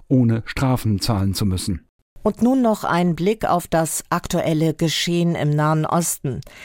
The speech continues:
Speaker 2: Das israelische Militär hat mehrere Luftschläge auf Ziele im Jemen ausgeführt. Nach eigenen Angaben haben etwa zwanzig Kampfflugzeuge Stellungen der islamistischen Houthis angegriffen.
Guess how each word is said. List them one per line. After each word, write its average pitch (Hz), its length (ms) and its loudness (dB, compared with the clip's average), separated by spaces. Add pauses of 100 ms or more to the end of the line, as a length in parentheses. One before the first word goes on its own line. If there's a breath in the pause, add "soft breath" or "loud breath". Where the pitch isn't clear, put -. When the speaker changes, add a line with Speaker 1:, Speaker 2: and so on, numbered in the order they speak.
(340 loud breath)
Speaker 2:
Das 175 220 0
israelische 214 840 0
Militär 202 760 2
hat 143 280 -4
mehrere 170 580 2
Luftschläge 151 880 0
auf - 220 -2
Ziele 196 380 0
im 156 160 0
Jemen 170 440 2
ausgeführt. - 840 -4 (440 loud breath)
Nach 135 260 -2
eigenen 202 400 2
Angaben 196 680 0
haben 170 240 0
etwa 151 560 -2
zwanzig 170 680 -4
Kampfflugzeuge 165 1040 0
Stellungen 190 680 2
der 165 140 0
islamistischen 170 1000 0
Houthis 202 480 0
angegriffen. 151 800 0